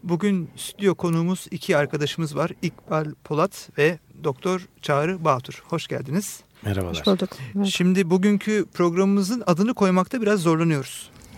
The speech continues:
Speaker 1: Ee, çünkü topraklarımızla ilgili tehditleri konuşacağız. Topraklarımız üzerinde gelişen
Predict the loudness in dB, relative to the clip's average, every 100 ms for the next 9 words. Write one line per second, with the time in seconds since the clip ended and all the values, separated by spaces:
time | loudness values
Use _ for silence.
0 | -20 -20 -20 -8 -2 0 0 0 -2 -4
1 | -4 -4 -4 -4 -4 -2 -2 2 2 2
2 | 0 0 0 -2 -2 -2 -4 0 0 2
3 | -2 -4 -2 0 0 -4 -4 -4 0 -2
4 | 0 0 0 -2 0 2 2 2 2 0
5 | 0 0 0